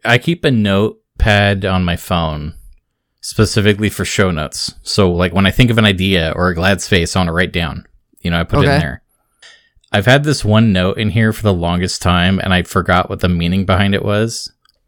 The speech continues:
Speaker 1: I think I remember now, but it, it was Lord of the Rings seven eleven grass Slurpee description.
Speaker 2: I like that, Mad Libs.
Speaker 1: That's what it feels <laughs> like, right?
Speaker 2: Yeah.
Speaker 1: Um,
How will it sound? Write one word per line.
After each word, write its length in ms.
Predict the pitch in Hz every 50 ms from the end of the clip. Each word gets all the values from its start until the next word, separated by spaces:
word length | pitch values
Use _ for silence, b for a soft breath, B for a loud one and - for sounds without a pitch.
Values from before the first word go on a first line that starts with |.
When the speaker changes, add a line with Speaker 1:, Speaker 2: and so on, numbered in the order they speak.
| _ _ _ _ _ _ _ _ _ _ _ _ _ -
Speaker 1:
I 120 | - 107 98
think 180 | - 147 156
I 60 | 165
remember 360 | 139 117 107 98 98 104 101 101
now, 380 | 92 90 87 85 90 95 98
but 180 | 90 90 87 -
it, 180 | 95 95 92 - _
it 120 | 98 110 110
was 360 | 110 110 110 98 - - - -
Lord 240 | 127 110 113 120 135
of 100 | 147 139
the 100 | 156 143
Rings 500 | 135 123 120 120 120 120 117 110 110 - - - -
seven 360 | - - 113 113 113 120 120
eleven 640 | 120 117 113 104 104 104 101 110 107 107 104 101 95
grass 420 | - - 95 95 95 98 101 98 - - - - - - -
Slurpee 400 | - 104 104 98 95 - 95 87 85
description. 720 | 85 85 - - - 87 - - - - 76 - - - - _ _ _ _ _ _ _ _ _ _ _ _ _ _ _ _ _ _ _ _ _ _ _ _ _ _ _ _ _ _ _ _ _ -
Speaker 2:
I 100 | - 143
like 200 | 156 180 190 180
that, 160 | - 175 147
Mad 260 | 127 123 123 123 117
Libs. 320 | 123 127 135 139 - - - _ _ _ _ _ _ _ _ _ _ _ _ _ _ _ _ -
Speaker 1:
That's 240 | 135 135 131 -
what 120 | - 180 170
it 100 | 147 143
feels 320 | - 131 139 139 - -
<laughs> 0 |
like, 320 | 139 113 98 - - - -
right? 480 | 139 131 131 143 143 - 196 190 185 - - - - -
Speaker 2:
Yeah. 640 | 170 180 202 214 214 208 202 190 180 175 175 165 - - _ _ _ _ _ _ B B B B B _ _ _ _ _ _ -
Speaker 1:
Um, 460 | 113 113 110 104 101 101 95 90 -